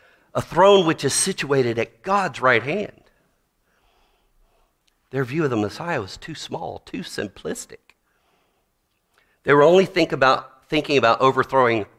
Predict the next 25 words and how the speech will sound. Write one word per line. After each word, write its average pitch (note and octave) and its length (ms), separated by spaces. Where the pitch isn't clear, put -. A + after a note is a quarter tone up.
Rome G#2+ 520
and F2+ 140
reviving A2 520
the G#2 100
good A#2+ 240
old A2 200
days G2+ 280
of F#2+ 140
Israel, G2 480
of G#2 160
Israel's G#2+ 400
national G#2+ 480
political A2 540
prestige G2+ 680
and F2+ 140
power F#2 420
and D#2+ 120
position F2 540
and E2 140
praise. E2+ 280
And G2 140
they C3 180
saw D3+ 400
the B2 160
Messiah A2+ 680